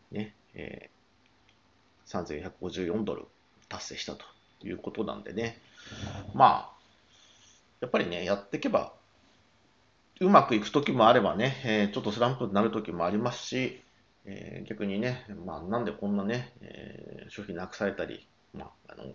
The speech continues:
こんな返品を受けるんだというね、ちょっと理不尽というか納得いかないようなこともありますけど、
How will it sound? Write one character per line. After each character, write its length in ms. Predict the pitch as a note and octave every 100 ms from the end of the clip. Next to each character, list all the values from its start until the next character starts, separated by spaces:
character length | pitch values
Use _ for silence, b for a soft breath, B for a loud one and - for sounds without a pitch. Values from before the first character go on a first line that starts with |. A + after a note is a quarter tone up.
| _
こ 100 | -
ん 60 | F2
な 60 | -
返 180 | G2 F2+
品 80 |
を 40 | E2+
受 140 | G#2
け 40 | G#2
る 60 |
ん 40 | E2+
だ 100 | -
と 120 | D2
い 80 | E2+
う 80 | C#2+
ね、 260 | G#2+ G#2 -
ち 60 | -
ょ 20 |
っ 20 |
と 100 | -
理 120 | D#2+ F2+
不 140 | G#2+
尽 160 | G#2 E2+
と 80 |
い 40 | -
う 20 |
か 60 | F2
納 140 | F2+
得 200 | - A#2
い 60 | G#2
か 100 | A#2+
な 100 | C3+
い 20 |
よ 80 | C3
う 20 |
な 60 |
こ 100 | C3
と 100 | -
も 140 | - E2+
あ 60 |
り 60 | A2+
ま 120 | C#3+
す 80 | -
け 100 | -
ど、 160 | -